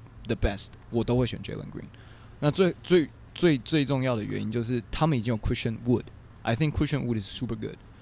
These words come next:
然后 John Wall is the one to go。然后他们今年挖到宝 Kevin Porter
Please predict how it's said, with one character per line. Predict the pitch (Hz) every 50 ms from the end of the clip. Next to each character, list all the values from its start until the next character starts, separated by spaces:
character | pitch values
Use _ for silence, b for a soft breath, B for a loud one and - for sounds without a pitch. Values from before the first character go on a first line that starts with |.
| B B B B
然 | - 123 135
后 | 165 175 - -
John | - 151 151 160 156
Wall | 151 156 156 156 -
is | 131 127 110 107
the | 120 113
one | 107 107 110 120 123 127 131 135 135 135 - - - -
to | - -
go。 | 110 104 107 110 101 95 - - - - - - - - - - - - - - - - - -
然 | 127 123 123
后 | 135 135
他 | 127 139 143
们 | 139 123
今 | 117 131 131
年 | 117 104 98 101 - -
挖 | 113 110 107 113
到 | 107 120 110
宝 | 104 - - - - - - - -
Kevin | - - 120 113 113 110
Porter | - - 104 110 107 107